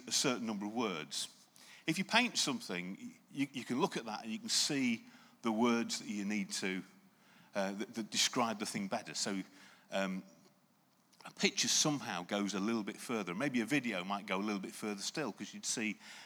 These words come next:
a little bit more. I don't know if you've seen that advert where, where there's somebody, um, trying to put in their insurance claim.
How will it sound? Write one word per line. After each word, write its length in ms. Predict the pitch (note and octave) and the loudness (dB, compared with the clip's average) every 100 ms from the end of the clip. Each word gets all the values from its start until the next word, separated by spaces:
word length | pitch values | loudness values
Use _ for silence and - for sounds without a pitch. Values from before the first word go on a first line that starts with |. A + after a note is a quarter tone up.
| - | -2
a 40 | |
little 160 | A2 G#2 | 0 0
bit 120 | A#2+ | 2
more. 180 | A2+ F#2 - - - - | 2 2 -2 -16 -20 -14
I 40 | B2 | -14
don't 180 | - A3 | 0 0
know 60 | |
if 80 | F3 | 2
you've 100 | F3 | 4
seen 160 | F3+ D#3 | 4 4
that 100 | C#3+ | 6
advert 580 | D#3 B2+ G#2 D#2 C#2+ | 4 4 4 4 2
where, 260 | A2+ A2+ A2 G#2 | 4 4 4 2
where 120 | A#2+ | 0
there's 140 | A2 G#2 | 2 2
somebody, 460 | E3 C#3+ B2 A#2 | 2 4 4 4
um, 260 | A2+ G2+ G2+ - | 2 2 0 -6
trying 240 | - D3 B2+ | 0 0 0
to 60 | - | -8
put 140 | - A2+ | -6 -4
in 80 | |
their 140 | A2 G#2 | -2 -2
insurance 460 | G#2 - C#3+ A2+ | 0 2 2 0
claim. 320 | - G#2 E2 | 0 0 0